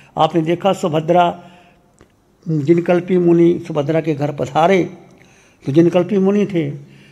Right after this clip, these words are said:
तो उनकी आंखों में तिनका लगा था और आंखों से नीर बह रहा था। जिनकल्पी मुनि कभी भी उपचार नहीं करते, दवा नहीं लेते, जो होगा देखा जाएगा। जैसे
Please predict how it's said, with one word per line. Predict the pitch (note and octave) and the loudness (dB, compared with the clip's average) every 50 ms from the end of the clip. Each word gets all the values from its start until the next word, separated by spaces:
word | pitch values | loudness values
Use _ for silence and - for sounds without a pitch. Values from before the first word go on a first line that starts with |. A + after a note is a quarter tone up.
| - - - | -20 -10 -6
तो | F#3 | -4
उनकी | E3+ F3 E3+ G3 | -4 -2 0 2
आंखों | E3+ F3 F3+ F3+ G3 G3+ | 2 2 0 0 -2 0
में | G3 G3 G3 G3 F3 F3 - | 0 0 0 -2 -4 -4 -4
तिनका | F#3 E3+ F3+ F3 - F#3 E3+ E3 | -2 -2 0 -2 -2 -4 -4 -4
लगा | D3+ D3 C#3 C#3 C#3 | -4 -4 -6 -6 -8
था | C#3 C#3 C#3 C3 A#2+ G#2+ - - - - - - - - - _ _ _ _ | -8 -10 -12 -12 -12 -14 -16 -18 -20 -20 -20 -20 -20 -20 -20 _ _ _ _
और | C#3+ D3 D3+ - - - - | -4 -2 -2 -4 -4 -6 -6
आंखों | C3+ D3 D#3+ D#3+ D3+ E3 E3 | -2 -2 -2 -2 -4 -6 -6
से | - F3+ D#3+ | -4 -4 -4
नीर | C3 B2+ C#3+ D3+ D#3+ E3+ E3 C#3 | -4 -4 -2 -2 -2 -2 -2 -4
बह | C#3 C3 C3 | -6 -6 -6
रहा | C#3 C3 B2+ A#2+ | -8 -8 -8 -12
था। | A#2 - - A#2 A#2 - - - - _ | -14 -14 -16 -16 -18 -18 -20 -20 -14 _
जिनकल्पी | - D#3+ F3 E3+ E3+ F#3 F3 E3+ F3 - F#3 F3 | -2 0 0 2 2 0 0 0 -2 -2 -2 0
मुनि | E3+ D#3 D3+ D#3+ E3 | 0 0 2 0 0
कभी | D#3 - C#3+ C#3 C3+ D#3 F3 | 0 -2 -6 -4 -2 -2 -4
भी | F3 F3 E3+ D3+ D3+ E3 F#3 A3 A#3 F#3 - - - - - - _ _ _ _ _ _ _ _ _ _ _ _ _ _ _ _ _ _ | -2 -2 -2 -2 -2 -2 -2 -4 -6 -10 -16 -20 -20 -20 -20 -20 _ _ _ _ _ _ _ _ _ _ _ _ _ _ _ _ _ _
उपचार | - D#3 D3+ - - G3 G3+ G3+ F#3+ | -10 -10 -6 -4 -2 -2 0 0 -2
नहीं | F#3+ E3 D#3 F3 | -2 -2 -2 -2
करते, | E3+ D#3 C3+ - - - B2 A2+ - - - - - - _ _ _ - | -2 -4 -6 -8 -10 -12 -12 -12 -12 -14 -18 -20 -20 -20 _ _ _ -12
दवा | A#2+ C#3+ D3+ E3+ F#3 G3 | -10 -6 -4 -4 -2 0
नहीं | F#3+ F#3 E3+ E3 | 0 0 0 0
लेते, | E3 D3 C3+ C3 C#3 - - - - - - - _ _ _ _ _ _ _ - | 0 -2 -6 -8 -10 -12 -12 -12 -14 -16 -20 -20 _ _ _ _ _ _ _ -2
जो | C#3+ F#3+ A3 | 2 4 4
होगा | G#3+ A3+ A3+ F#3+ G#3 G3+ | 6 4 4 4 4 2
देखा | F#3+ F#3 F3 F3 - E3 | 2 2 -2 -2 -4 -6
जाएगा। | D#3 D3 C3+ B2 F#2 - C#3+ C#3 - - | -8 -6 -8 -10 -10 -12 -12 -14 -16 -14
जैसे | - C3+ D#3 - - E3+ E3 E3 E3 - - | -6 -6 -6 -4 -2 -2 -2 -2 -2 -6 -12